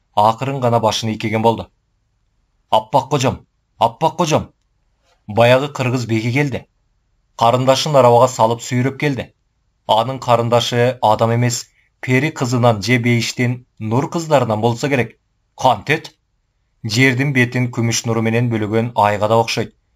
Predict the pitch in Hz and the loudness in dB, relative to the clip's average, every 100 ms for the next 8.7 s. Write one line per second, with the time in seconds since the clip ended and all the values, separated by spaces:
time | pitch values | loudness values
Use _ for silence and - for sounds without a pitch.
0 | _ _ _ _ 98 117 123 135 131 135 | _ _ _ _ -2 0 2 0 0 -4
1 | 135 127 120 123 120 123 120 117 123 131 | -4 -6 -4 -4 -4 -2 -2 0 -2 -6
2 | _ - 147 143 110 101 98 - 113 - | _ -6 -4 -4 -2 -2 -2 -4 -6 -10
3 | _ _ _ _ _ _ 113 135 147 131 | _ _ _ _ _ _ -2 0 2 2
4 | 123 131 123 127 123 113 113 117 120 113 | 2 2 0 2 2 2 0 -4 -8 -2
5 | 113 107 113 117 110 107 104 117 117 _ | 0 0 0 -2 -2 -2 0 0 -4 _
6 | _ _ - 117 123 - 135 139 165 143 | _ _ -2 -2 -2 -2 -2 -2 -2 -2
7 | 120 127 127 117 110 113 113 120 120 120 | -2 -4 -2 -2 -2 -2 -2 -2 -2 -2
8 | 127 127 160 110 95 117 120 | -4 -6 -8 -8 -2 -4 -4